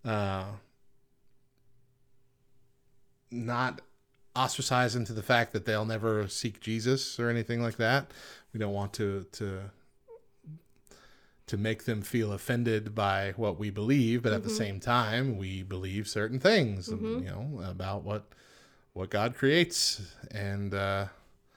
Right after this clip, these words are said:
Speaker 1: we know that there's, there's gonna be,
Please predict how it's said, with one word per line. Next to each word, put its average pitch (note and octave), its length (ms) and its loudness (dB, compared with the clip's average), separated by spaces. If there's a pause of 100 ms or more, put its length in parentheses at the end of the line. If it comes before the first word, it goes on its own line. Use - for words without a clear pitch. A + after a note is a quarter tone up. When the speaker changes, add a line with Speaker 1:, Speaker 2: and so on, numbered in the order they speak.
(560)
Speaker 1:
we G#2+ 140 0
know A2 160 2
that G#2 140 -2
there's, G#2+ 320 0
there's B2 180 0
gonna A#2 220 4
be, G#2+ 380 -2